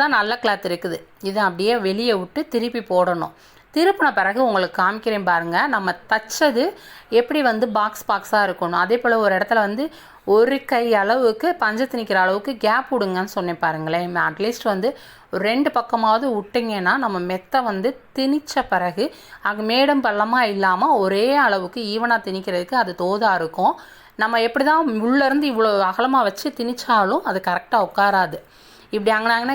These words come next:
கேப் விட்டுருந்தோம்னா அந்த பக்கம் இருந்து பஞ்சு திணிக்கையில நல்ல உயரம் நம்மளுக்கு நல்லா கிடைக்கும். பஞ்சு வந்து மெத்த வந்து சீக்கிரம் இறங்கவே இறங்காது. இப்ப பாருங்க, நான் நல்லா உல்டாவா, அதை நேரா திருப்பி விட்ட பிறகு, ஆ, எப்படி இருக்குன்னு. உள்ள அமைப்பு இப்படி தான் இருக்குது.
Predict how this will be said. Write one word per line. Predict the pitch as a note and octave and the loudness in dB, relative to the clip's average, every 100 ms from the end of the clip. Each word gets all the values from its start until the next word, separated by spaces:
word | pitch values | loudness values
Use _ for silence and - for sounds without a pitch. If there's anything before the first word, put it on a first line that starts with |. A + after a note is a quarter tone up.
| A3+ | 0
கேப் | G#3+ A3 | 0 0
விட்டுருந்தோம்னா | A3 G3+ F#3 A3 B3+ | -2 -2 -2 0 0
அந்த | A3 A3+ | 0 -2
பக்கம் | A#3 C#4+ C4 | -2 0 0
இருந்து | G#3 G3 C4+ | -2 -4 -2
பஞ்சு | A#3+ G#3+ - | -2 -4 -8
திணிக்கையில | G#3+ G3+ G3+ G#3 F3+ C4+ C4 | -8 -8 -6 -4 0 0 2
நல்ல | F#3+ F#3+ G#3+ F#3 | 0 2 2 2
உயரம் | F3 G3 A3+ D#4 | 4 4 2 0
நம்மளுக்கு | A#3 F3+ F3 E3 | -2 -2 -2 -2
நல்லா | E3 G3+ G#3 | 0 -2 -4
கிடைக்கும். | E3+ E3 - E4+ - - _ | -8 -6 -6 -6 -8 -20 _
பஞ்சு | B3 C#4 D4 | -2 0 2
வந்து | A#3+ A3+ | 2 0
மெத்த | A3 C4+ A#3+ | -2 0 0
வந்து | C#4 - | -2 -4
சீக்கிரம் | B3 C#4 F4+ D#4 G3 | -2 0 0 0 -2
இறங்கவே | G3 G3+ F#3+ F#3+ | -2 -2 0 0
இறங்காது. | F3 F3 E3 D#3+ - - - _ | 0 0 -2 -2 -18 -20 -20 _
இப்ப | G#3 G#3+ A3 | -4 -2 0
பாருங்க, | G#3+ A3 G3+ | 0 0 0
நான் | F#3+ F#3 | 2 2
நல்லா | F#3+ A3 C4 F4 A3+ | 0 2 0 -2 -4
உல்டாவா, | G#3 A3 B3+ A#3 A3 - | -6 -2 0 2 2 0
அதை | F3 F3 - G3 | 0 0 -2 0
நேரா | A3+ B3+ C4+ | 2 2 0
திருப்பி | A#3+ B3 B3+ | -4 -2 -2
விட்ட | A3+ G3+ F#3 | -2 -2 0
பிறகு, | E3+ F3+ - G#3+ F#4+ - - - - G#3 | 0 -2 -2 -2 -2 -6 -20 -20 -8 -2
ஆ, | G#3+ G#3+ A3 | 0 2 0
எப்படி | A3+ D4 A#3+ A3 | 0 0 0 0
இருக்குன்னு. | A#3+ A3+ F#3+ D#3 - - G#3+ | -2 -4 -6 -6 -14 -8 -2
உள்ள | B3+ C4+ A3 | 0 2 2
அமைப்பு | F#3+ A3+ - B3 A4 F#3+ | 0 -4 0 0 0 -4
இப்படி | F#3+ F#3+ G3+ | -2 0 0
தான் | G#3 F#3 | 0 0
இருக்குது. | F#3 G3+ F3+ | -2 -2 -6